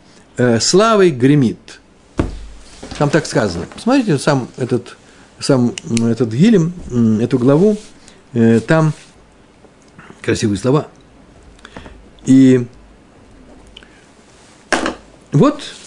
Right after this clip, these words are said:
относительно по этому поводу установили это девятнадцатое благословение. Дело в том, что восемнадцать остальных – это четырёхбуквенное имя.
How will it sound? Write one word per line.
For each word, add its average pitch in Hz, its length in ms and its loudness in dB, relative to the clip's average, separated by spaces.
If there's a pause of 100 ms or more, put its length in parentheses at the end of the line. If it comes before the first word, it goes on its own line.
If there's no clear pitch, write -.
(480)
относительно 165 680 0 (240)
по - 60 0
этому 160 420 2 (360)
поводу 196 240 4
установили 156 360 2 (100)
это 135 160 0
девятнадцатое 127 420 -2
благословение. 117 440 -2 (4000)
Дело 165 220 2
в 156 60 -2
том, 185 160 2
что 143 320 0 (340)
восемнадцать 143 1000 0
остальных – 143 720 0 (680)
это 180 220 0
четырёхбуквенное 147 760 0
имя. 104 400 -2